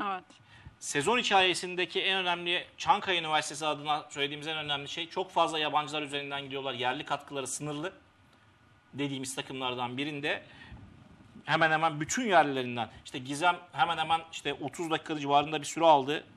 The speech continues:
Speaker 2: Yok, yirmi üç dakika almış. Pardon, ben şey yapmışım.
Speaker 1: Çok iyi skor
Speaker 2: Arttım.
Speaker 1: katkısı var
Speaker 2: Çok,
Speaker 1: tüm yerlilerine, evet.
Speaker 2: hakikaten bütün yerlilerinden çok iyi katkı aldı. Gizem'den de iyi katkı aldı.
Speaker 1: Ayşe Cora'dan on yedi sayılık bir katkı aldı. Tam
Speaker 2: Aynen.
Speaker 1: istatistikleri sen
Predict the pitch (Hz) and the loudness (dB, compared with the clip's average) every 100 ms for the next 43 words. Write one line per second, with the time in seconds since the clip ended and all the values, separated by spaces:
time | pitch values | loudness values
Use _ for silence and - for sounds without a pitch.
0 | - 135 143 147 143 - 117 113 110 - | -6 -6 -4 -6 -8 -12 -12 -12 -12 -14
1 | - 135 113 - - 127 123 - - - | -8 -8 -6 -12 -8 -8 -8 -16 -16 -6
2 | 117 - - - - - - 269 285 196 | -6 -8 -16 -16 -18 -14 -4 -4 -2 0
3 | 123 208 196 - 185 - - 196 185 - | 0 0 -6 -6 -8 -8 -8 -4 -2 6
4 | 202 226 196 185 180 180 175 202 170 180 | 6 6 2 2 -2 -6 -4 0 2 2
5 | 160 139 - - - 143 - 302 254 202 | 2 0 -2 -18 -12 -10 -6 -4 2 4
6 | 180 170 175 185 180 160 156 143 131 135 | 4 0 0 -2 -2 -4 -2 -2 -2 0
7 | 120 117 131 156 156 156 156 151 147 156 | -2 -2 2 4 4 2 0 -4 -2 -2
8 | 143 156 147 143 156 202 208 202 208 208 | -2 2 2 2 -2 0 0 0 -6 -2
9 | 208 202 202 208 202 190 202 190 180 - | 0 0 -2 -4 -4 -6 -6 -6 -8 -14
10 | - 185 - 190 175 170 - 175 147 143 | -6 -6 -4 -4 -4 -6 -12 -4 -2 0
11 | 120 107 - 185 180 180 | -2 -10 -14 -14 -12 -12